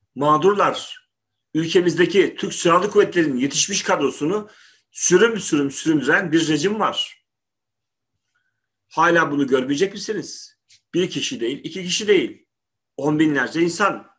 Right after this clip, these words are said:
Hepsi masum. Türk bakanlarına iletmişler. Adalet Bakanlığı biliyorsunuz yok. Saray var, Erdoğan var ve kongrede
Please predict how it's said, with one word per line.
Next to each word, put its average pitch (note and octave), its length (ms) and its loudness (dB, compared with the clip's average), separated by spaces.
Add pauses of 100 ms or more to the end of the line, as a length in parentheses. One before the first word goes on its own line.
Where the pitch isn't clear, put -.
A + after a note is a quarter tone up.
(920)
Hepsi D3 300 -4
masum. D#3+ 600 0 (1120)
Türk G#3 220 -6
bakanlarına F#3 560 2
iletmişler. A3 840 0 (480)
Adalet G3 440 2
Bakanlığı F3+ 760 -2 (320)
biliyorsunuz G#3 720 -2
yok. - 500 -2 (800)
Saray G3 580 4 (720)
var, F#3+ 320 -2 (140)
Erdoğan E3+ 540 2
var - 440 -4 (1120)
ve F3+ 480 4 (320)
kongrede G#3 800 0